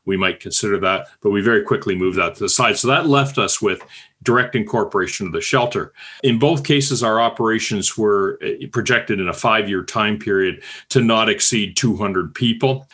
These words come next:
In fact, in both cases, to be somewhere between one fifty and two hundred in Mexico, two hundred heads. So they fit right in the sweet spot of the, of the shelter operation.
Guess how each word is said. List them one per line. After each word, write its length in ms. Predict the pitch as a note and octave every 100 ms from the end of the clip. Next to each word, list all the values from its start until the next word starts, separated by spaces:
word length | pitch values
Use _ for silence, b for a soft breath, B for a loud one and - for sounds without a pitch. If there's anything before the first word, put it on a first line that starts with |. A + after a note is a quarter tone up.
| b
In 120 | A2 G2
fact, 280 | A2+ F#2+
in 120 | G#2 F#2
both 220 | A2 G#2
cases, 360 | G#2 - G2+
to 100 | -
be 180 | F#2+ G#2+
somewhere 320 | G2 G2+ F#2
between 360 | F2 F2 G2 F#2
one 180 | G2 F2+
fifty 400 | - F#2+ - F2+
and 180 | F2 -
two 180 | C3 G2+
hundred 320 | G#2 G2+ F#2
in 160 | F#2
Mexico, 640 | G2 F#2 - G2+ G#2 G2+ - B B -
two 120 | A2+
hundred 220 | F#2 -
heads. 380 | G2+ G2+ - - B B -
So 420 | - C#3 G#2+ - B _
they 100 | -
fit 320 | - A#2 - _ -
right 380 | G#2+ B2 B2 A#2+
in 160 | A2+ G2+
the 60 |
sweet 300 | - B2 A#2
spot 440 | - - G2+ G2 -
of 300 | G2+ F#2+ F2
the, 320 | G2 F2+ F2+
of 100 | G#2
the 80 | F#2+
shelter 460 | - B2 A2 A2 G2
operation. 760 | F2+ G2 F#2 A2 - A#2 G#2